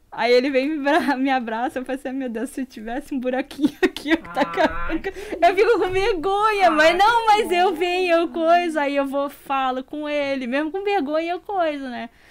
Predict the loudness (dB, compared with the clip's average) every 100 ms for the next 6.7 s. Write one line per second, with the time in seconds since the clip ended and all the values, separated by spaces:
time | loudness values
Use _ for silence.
0 | -20 -20 -8 -2 -2 -2 -6 -8 -8 -10
1 | -10 -8 -8 -6 -6 -8 -10 -12 -12 -10
2 | -8 -8 -10 -14 -10 -10 -10 -10 -10 -8
3 | -6 -6 -8 -8 -8 -8 -10 -8 -10 -8
4 | -10 -10 -4 -2 -2 -6 -6 -10 -12 -16
5 | -12 -8 -8 -8 -10 -4 0 0 -2 -6
6 | -8 -8 -10 -8 -8 -10